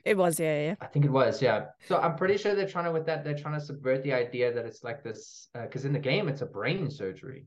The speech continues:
Speaker 2: With the show, they're very much trying to say that, um,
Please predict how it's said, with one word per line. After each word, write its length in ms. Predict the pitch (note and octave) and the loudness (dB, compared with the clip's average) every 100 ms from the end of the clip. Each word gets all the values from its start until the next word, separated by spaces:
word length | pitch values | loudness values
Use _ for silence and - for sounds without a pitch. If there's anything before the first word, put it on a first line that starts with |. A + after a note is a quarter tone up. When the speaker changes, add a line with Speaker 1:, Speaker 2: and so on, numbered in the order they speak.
| _ | _
Speaker 2:
With 160 | B2+ C3+ | -10 -8
the 80 | A#2+ | -8
show, 220 | - D3+ | -4 0
they're 140 | B2 | 2
very 160 | A#2+ B2+ | 2 0
much 180 | A#2 - | -4 -8
trying 180 | B2+ | -10
to 60 | A#2+ | -8
say 240 | - A#2+ | -2 -2
that, 240 | A2 A2 - - - | -2 -8 -10 -20 -10
um, 500 | G#2 G#2 G#2 G#2 | -6 -6 -8 -12